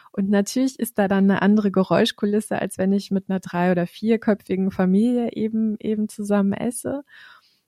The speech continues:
Und da hat sie schon gesagt, so,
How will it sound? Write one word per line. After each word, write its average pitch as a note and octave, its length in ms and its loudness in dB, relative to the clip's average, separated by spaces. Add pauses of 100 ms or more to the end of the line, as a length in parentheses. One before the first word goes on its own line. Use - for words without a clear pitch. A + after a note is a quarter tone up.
(180)
Und G#3+ 400 2 (380)
da A3 140 -2
hat A3 120 0
sie A3+ 100 -4
schon C4 180 -2
gesagt, A3 340 2
so, G#3 320 0